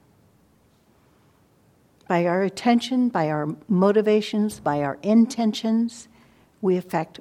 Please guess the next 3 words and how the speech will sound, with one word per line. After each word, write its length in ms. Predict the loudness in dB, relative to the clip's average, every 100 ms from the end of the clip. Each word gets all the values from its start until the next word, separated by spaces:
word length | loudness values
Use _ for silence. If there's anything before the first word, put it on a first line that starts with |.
| -10
what 180 | -6 -6
happens. 720 | -6 -10 -10 -14 -16 -20 -20 _ _ _ _ _ _ _ _ _ _ _ _ _ _ _ _ _ _ _ _ _ _ _ _ _ _ _ -2
Over 440 | 0 0 -2 -4